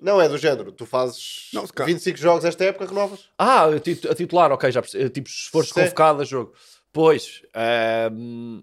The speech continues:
Speaker 2: É uma questão de pensarmos, queremos renovar ou não queremos.
Speaker 1: É, é isso.
Speaker 2: Se quisermos.
Speaker 3: Sim, sim, fica em casa.
Speaker 1: E depois é
Speaker 3: Fica em
Speaker 1: assim,
Speaker 3: casa.
Speaker 1: o, imagina que o, o Adam volta ali na altura do Benfica, que vais tirar agora o Israel e meter um gajo que voltou sem,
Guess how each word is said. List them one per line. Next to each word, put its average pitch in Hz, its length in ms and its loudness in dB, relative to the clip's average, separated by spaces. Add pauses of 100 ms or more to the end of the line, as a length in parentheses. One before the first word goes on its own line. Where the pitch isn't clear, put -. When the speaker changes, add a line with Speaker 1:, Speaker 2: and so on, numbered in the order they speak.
(120)
Speaker 2:
É 175 120 -6
uma 156 120 -10
questão - 260 -4
de 160 140 -4
pensarmos, 170 460 -4
queremos 151 300 -8
renovar 175 360 -2
ou 190 80 2
não 190 100 0
queremos. 135 320 -2
Speaker 1:
É, 214 260 2
é 180 80 6
isso. 196 140 -4
Speaker 2:
Se - 40 -20
quisermos. 180 340 0
Speaker 3:
Sim, 110 140 -8
sim, 110 160 -12
fica 127 200 -6
em 123 60 0
casa. 127 400 -2
Speaker 1:
E 185 80 -2
depois 185 240 4
é 190 140 6
Speaker 3:
Fica - 120 0
em 170 40 6
Speaker 1:
assim, 135 160 0
Speaker 3:
casa. - 80 -12
Speaker 1:
o, 135 300 -2
imagina 156 360 -2
que - 80 -8
o, 156 180 -2
o 143 60 2
Adam 165 240 4
volta 170 460 0
ali 156 140 -2
na 151 80 0
altura 147 200 -6
do 139 80 -10
Benfica, 127 400 -10
que 123 140 -6
vais 127 180 -4
tirar 143 300 -2
agora 139 200 0
o 143 80 -2
Israel 135 360 -4
e - 20 -6
meter 139 180 -4
um 139 120 -6
gajo 139 200 -2
que - 80 -20
voltou 147 420 -2
sem, 123 480 -6